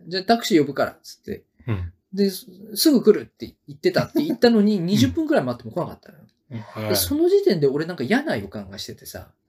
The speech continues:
Speaker 1: なんかさっき、ダンディが
Speaker 2: うん。
Speaker 1: 電話してた時の電話口でさ、あのー、
Speaker 2: うん。
Speaker 1: 「どこどこにいるから」って言った、そのどこどこっていう名前がさ、
Speaker 2: うん。
Speaker 1: こ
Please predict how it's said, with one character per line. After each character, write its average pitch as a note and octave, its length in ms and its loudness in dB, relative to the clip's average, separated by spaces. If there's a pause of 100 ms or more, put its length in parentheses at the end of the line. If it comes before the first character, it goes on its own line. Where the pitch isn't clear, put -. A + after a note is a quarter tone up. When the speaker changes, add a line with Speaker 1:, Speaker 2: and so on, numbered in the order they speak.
(580)
Speaker 1:
な C4+ 160 6
ん F#4 60 0
か E4 100 -4
さ - 160 0
っ - 180 -6
き、 G#3+ 540 2 (240)
ダ A#3+ 240 4
ン F#4 80 2
デ D4 80 4
ィ F3+ 120 4
が E3+ 480 0 (120)
Speaker 2:
う A2+ 60 -6
ん。 F#2+ 160 -10 (100)
Speaker 1:
電 F#3 340 4
話 A3 220 0
し - 40 -2
て A#3+ 80 -2
た A3 120 0
時 C#3 300 -8
の A#2+ 120 -6
電 D#3+ 180 2
話 F#3+ 140 -2
口 F#3+ 220 -6
で E3 80 -2
さ、 D#3+ 380 -2 (460)
あ D3+ 200 -2
の D3 360 -6
ー、 C#3+ 680 -6
Speaker 2:
う - 40 -14
ん。 F3+ 120 -14
Speaker 1:
「ど C4 120 2
こ F4 100 10
ど F4+ 100 8
こ D#4 100 0
に F3 180 0
い E3 40 -4
る F#3+ 80 -8
か G#3 140 -2
ら」 B2 160 -4
っ A#2 60 -16
て C3 100 -16
言 C#3 160 -16
っ - 20 -20
た、 D3 200 -4
そ D#3 100 -8
の C3+ 100 -8
ど E3+ 80 0
こ D#4 140 0
ど E4+ 120 2
こ C#3 120 -4
っ A#2 100 -4
て - 140 -10
い A2+ 200 -6
う G#2+ 60 -8
名 A#2 120 -4
前 C#3 180 -6
が C3+ 80 -14
さ、 G#2+ 360 -10
Speaker 2:
う B2 60 -8
ん。 F#2 160 -6
Speaker 1:
こ G#3+ 180 -2